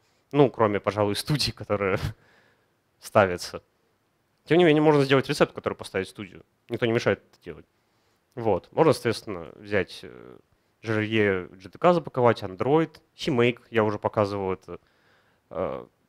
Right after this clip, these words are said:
ну и, в принципе, туда можно запихать, э, библиотеки, которые там, грубо говоря, есть проект, и там вот, вот те вот на,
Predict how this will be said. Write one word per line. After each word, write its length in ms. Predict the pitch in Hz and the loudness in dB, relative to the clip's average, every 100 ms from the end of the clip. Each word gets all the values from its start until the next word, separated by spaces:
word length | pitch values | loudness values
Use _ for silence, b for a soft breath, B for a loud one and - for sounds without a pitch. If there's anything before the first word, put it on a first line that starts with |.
| _ _ _ _ | _ _ _ _
ну 300 | 131 156 190 | -2 4 6
и, 220 | 120 113 101 | 4 -2 -10
в 100 | - | -6
принципе, 400 | 214 - 139 110 | -6 -4 -8 -4
туда 220 | 117 170 | 0 4
можно 260 | 156 147 | 4 2
запихать, 580 | 123 120 147 143 - - _ _ _ _ _ _ _ - | -2 -4 -2 -2 -2 -12 _ _ _ _ _ _ _ -8
э, 180 | 110 107 | -4 -2
библиотеки, 340 | 117 120 185 | 0 0 -2
которые 360 | - 120 113 104 | 0 2 2 0
там, 240 | 85 78 _ _ | -4 -12 _ _
грубо 180 | 120 113 | -8 -2
говоря, 160 | 104 98 | -2 0
есть 220 | 101 - | -2 -6
проект, 340 | 143 269 - | -4 -2 -2
и 40 | 131 | 0
там 200 | 147 120 | 0 0
вот, 140 | 110 | -4
вот 100 | 117 | -4
те 160 | - 131 | 0 0
вот 220 | 113 117 | 0 -2
на, 160 | 110 | -2